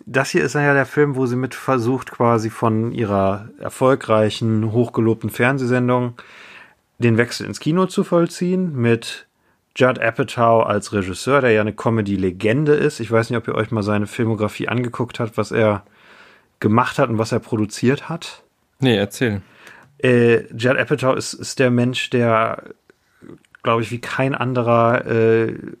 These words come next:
Speaker 1: amerikanische Komödien im, im einundzwanzigsten Jahrhundert geprägt hat, äh, der die Karriere von Seth Rogen quasi, äh, ja, gestartet hat, der Seth Rogen groß gemacht hat, der, ähm,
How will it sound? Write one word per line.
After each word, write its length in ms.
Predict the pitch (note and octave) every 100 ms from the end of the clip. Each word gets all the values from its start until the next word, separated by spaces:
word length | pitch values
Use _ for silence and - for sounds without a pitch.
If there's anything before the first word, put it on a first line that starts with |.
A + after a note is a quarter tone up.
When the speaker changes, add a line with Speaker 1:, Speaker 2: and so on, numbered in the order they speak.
| _ _ - -
Speaker 1:
amerikanische 640 | A2+ A2+ A2+ A#2 A#2+ A#2
Komödien 580 | - A#2 A#2 A#2+ A2+ A#2+
im, 300 | A2+ A2 A#2
im 340 | A2+ A#2+ C3 -
einundzwanzigsten 680 | - A#2 A2+ B2 A2+ A2+ A#2
Jahrhundert 360 | G#2+ A#2 G2+ -
geprägt 520 | F2+ - G2+ F#2+ -
hat, 340 | G#2+ B2 - - - - - - _ -
äh, 320 | A#2 A2 A2
der 140 | A2+
die 120 | A2+ A2+
Karriere 420 | - A2+ A#2 A#2
von 220 | - A2
Seth 280 | - G#2+ -
Rogen 420 | A2+ C3 C#3 C3+
quasi, 580 | - B2+ B2 A#2+ B2 B2
äh, 580 | C3+ A#2+ A#2+ A#2 A2+ A2+ A#2+ A#2 _ D#3 _ F#3 - -
ja, 140 | G#2 F#2+
gestartet 600 | F2+ - B2 C#3 D#3 -
hat, 320 | C#3 D3+ - - - - -
der 100 | A2
Seth 240 | - A2+ A2+
Rogen 240 | B2+ C#3
groß 300 | B2 A#2+ -
gemacht 400 | B2 A#2+ A2+ -
hat, 440 | A#2+ A#2 - -
der, 640 | A2+ G#2 G#2 G2+ G2 G2+ A#2+
ähm, 360 | G#2 G2 F#2+